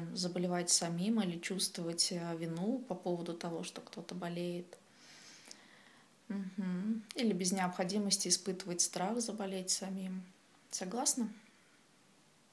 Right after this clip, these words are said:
Сделано, сделано, сделано. Мгм.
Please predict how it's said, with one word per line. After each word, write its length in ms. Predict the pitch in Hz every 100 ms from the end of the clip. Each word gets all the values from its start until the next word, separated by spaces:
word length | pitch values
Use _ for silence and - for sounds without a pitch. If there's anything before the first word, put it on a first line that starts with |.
| - - - - -
Сделано, 580 | 214 196 - 175 170 170
сделано, 520 | 175 - 180 180 175
сделано. 640 | 175 - 190 269 277 240 220 - - - - - - - - - - - - - - - - - - - - - - - - - - - - - - - - - - - -
Мгм. 600 | 226 220 214 196 185 190